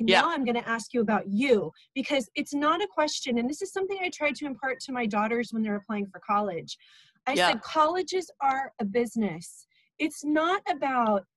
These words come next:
Speaker 2: are you good enough to get into their college? Is, is that college worthy of having, you know what I mean? Is that college worthy? Are you, are they good enough for you?"
Speaker 1: And it's not,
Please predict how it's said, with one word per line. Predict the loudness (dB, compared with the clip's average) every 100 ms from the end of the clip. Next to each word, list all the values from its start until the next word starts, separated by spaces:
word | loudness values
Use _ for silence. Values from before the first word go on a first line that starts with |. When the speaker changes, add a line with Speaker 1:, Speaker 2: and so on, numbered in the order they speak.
| _ _
Speaker 2:
are | 2 2
you | 2 2 2 0
good | -2 -2
enough | 0 0 -2 -4
to | -2
get | 0 0
into | -2 -2
their | -2 -4
college? | 0 0 0 -6 -10 -14 -18 _ -6
Is, | -6 -6 -12 _
is | -4 -2 2
that | 4 4 2
college | 0 2 4 4 0
worthy | -4 -2 0 0 0 -2 -8 -18 _ -2
of | -2
having, | 0 0 2 2 0 -2 -10 _ _
you | 2 4
know |
what | 6 4
I |
mean? | 2 -2
Is | 0 2
that | 0
college | 2 2 2
worthy? | 0 -2 0 0 2
Are | 2
you, | 4 4 2 -4 _ _
are | 2
they | 4 2 0
good | 2 2
enough | 4 2 2 -2
for | -4
you?" | 0 4 6 4 0 _ _ _ _ _ -18 -12 -2 2
Speaker 1:
And | 4
it's | 4 2 2
not, | 4 4